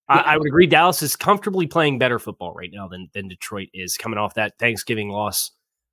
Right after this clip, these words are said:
Speaker 1: uh, uh, against the Green Bay Packers. But Dallas has the league's third highest remaining opponent win percentage of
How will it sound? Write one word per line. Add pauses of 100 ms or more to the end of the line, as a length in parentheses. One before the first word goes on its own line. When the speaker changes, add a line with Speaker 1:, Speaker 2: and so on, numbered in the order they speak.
(100)
Speaker 1:
uh,
uh,
against
the
Green
Bay
Packers.
But (800)
Dallas
has
the
league's
third
highest
remaining
opponent
win
percentage (720)
of